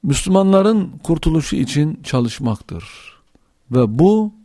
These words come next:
ferdi çalışmalarla olabilecek bir şey de değildir. Ben diyorum ki, bugün anın vacibi,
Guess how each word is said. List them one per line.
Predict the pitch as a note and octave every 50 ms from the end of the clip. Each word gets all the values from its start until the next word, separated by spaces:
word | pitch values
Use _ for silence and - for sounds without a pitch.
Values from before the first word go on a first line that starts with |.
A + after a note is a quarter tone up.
| _ _ _ _ _ _ _ _ _ _ _ _ _ _ _ _ _ _ _ _ _
ferdi | _ - - - - C#3+ D3 D#3+ D#3+ C#3+ A#2+ F#2+ G2+ C#3 F#3 G#3 G#3 F#3+ E3
çalışmalarla | - - - C#3+ C3 C3+ B2+ - - C#3 C#3 C#3+ C#3+ C#3 C3 B2 A#2 A2+ A2
olabilecek | - - C3+ C3+ C#3 B2+ B2 C3 B2 B2 B2 G#2+ A#2+ B2+ A2 - -
bir | B2+
şey | - F3+ F#3 F3+
de | F#3 E3+ A#2
değildir. | A#2+ C3+ B2+ A2 G2 F2 - - - - - - - - _ _ _ _ _ _ _ _ _ _ _ _ _ _ _ _ _ _ _ _ _ _ _ _ _ _ _ _ _ _ _ _ _ _ _ _ _ _ _ _ _ _ _ _ _ _ - - - - - - - _ - C#3
Ben | E3 G3+ G3 D#3+
diyorum | F3 E3 D#3+ D#3+ F3+ A3 A#3+
ki, | - - - G2+ F#2 E2 A2 A2 _ _ _ _ _ _ _ _ _ -
bugün | D#3 F#3+ G3+ F#3 F3+ D3
anın | - - C3 C#3 C#3 C3+ C#3 C3+ B2 A2+ A#2
vacibi, | B2+ B2+ A#2 G#2 A2+ A#2 G#2+ C#3 F3 A3